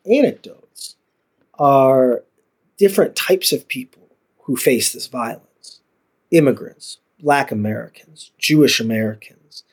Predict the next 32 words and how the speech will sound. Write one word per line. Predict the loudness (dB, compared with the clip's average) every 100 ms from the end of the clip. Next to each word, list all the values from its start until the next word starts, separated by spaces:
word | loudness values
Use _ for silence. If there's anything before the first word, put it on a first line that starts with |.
| _ _ _ _
uh, | -8 -6
Sikhs | -4 0 0 0 0
and | 0 2
Muslim | 2 2 0 0
Americans, | -2 -4 -6 -12 -18 -20 -8 0
right? | 0 -2 -10 -20 _ _
It | -4
is | -2
very | 2 2 2
important | -2 0 0 0
to | -2
understand, | 0 2 2 0 0 2 2 0
like, | -4 -8 -8
the |
distinct | -10 -8 -10 -6 -4 -4 -6
and | -8
unique | -6 -6 -8
histories, | -12 -8 -4 -2 -2 -2 -2
say, | -2
of | -2
anti-Blackness | -4 -4 0 0 0 -6 -12 -10
or |
anti-Semitism | -8 -4 0 0 0 -4 -12 -12 -12
or | -6
xenophobia, | -2 0 2 2 2 0
right? | 0 0 -2 -18 _ _ _
But | 0
if | 4
we're | 4
gonna | 4
look | 4 2 0 0
at | -4 -4